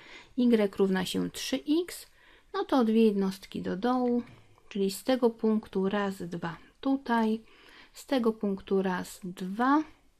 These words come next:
z tego punktu na przykład raz, dwa tutaj, no połączmy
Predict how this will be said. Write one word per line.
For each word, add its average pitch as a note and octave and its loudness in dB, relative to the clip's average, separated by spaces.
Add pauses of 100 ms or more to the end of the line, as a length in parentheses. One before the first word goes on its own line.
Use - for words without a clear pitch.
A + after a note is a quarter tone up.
(120)
z - -18
tego A#3 2
punktu G#3+ -2
na F#3+ -2
przykład G#3 -4 (440)
raz, G3 0
dwa F3+ -6 (140)
tutaj, A#3+ 0 (180)
no G4+ -4
połączmy G#3 0